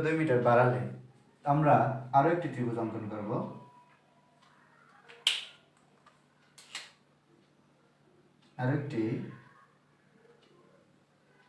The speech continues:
ত্রিভুজ অঙ্কন করে নিলাম। আগে ছিল কি, ত্রিভুজটি বাহুর দৈর্ঘ্য এ, দুই মিটার যদি বাড়ে তাহলে এর বাহুর দৈর্ঘ্য হবে a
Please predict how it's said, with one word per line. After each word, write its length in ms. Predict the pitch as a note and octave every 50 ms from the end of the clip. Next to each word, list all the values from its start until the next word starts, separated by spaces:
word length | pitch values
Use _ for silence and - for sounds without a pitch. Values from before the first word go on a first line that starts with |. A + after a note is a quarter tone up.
| _ _ _ _ _ _ _
ত্রিভুজ 280 | C#3+ C#3 C3 B2 B2 B2 B2
অঙ্কন 220 | B2 A#2 A2 G#2+ G#2 G#2+
করে 140 | A2 G#2+ G#2+ G#2+
নিলাম। 260 | G#2 G2+ A2 B2 D3+ F3+ G3 G3 G3+ - - - - - _ _ _ _ _ _ _ _ _ _ _ _ _ _ _ _ _ _ _ _ _ _ _ _ _ _ _ _ _ _ _ _ _ _ _ _ _ _ _ _ _ _ _ _ _ _ _ _ _ _ _ _ _ _ _ _ _ _ _ _ C#3
আগে 160 | C#3+ C#3+ D#3+ D#3 -
ছিল 120 | E3+ F3 F#3 F#3+ F#3
কি, 120 | - C#3+ - - - - - - - - _ - - _ _ _ _
ত্রিভুজটি 300 | - D3 D3+ D#3+ - D#3 B2+ C3
বাহুর 180 | B2+ C3 B2+ B2+
দৈর্ঘ্য 220 | C3 - B2 A#2+ A#2+ A#2+ A#2+ C3+
এ, 20 | - - - - - - - - - _ _ _ C3 B2+
দুই 120 | D#3 F3 F3+ F3+
মিটার 240 | F3+ D3+ D3 C#3+ D#3+
যদি 140 | E3 E3+ - B2 A#2+
বাড়ে 300 | A#2 A#2 - C#3 C#3+ B2+ A2 G#2+ G#2+ - - - - - - _ _ _ _ -
তাহলে 360 | B2+ C3 C3 C#3 C#3+ C#3 B2+ A#2+ A#2+ B2 - - - - - -
এর 80 | B2+ B2 B2+
বাহুর 200 | B2 B2+ B2+ B2+ B2
দৈর্ঘ্য 220 | B2 B2 B2 B2+ B2
হবে 200 | A#2+ A#2+ B2 - - - - - - - - -
a 20 | B2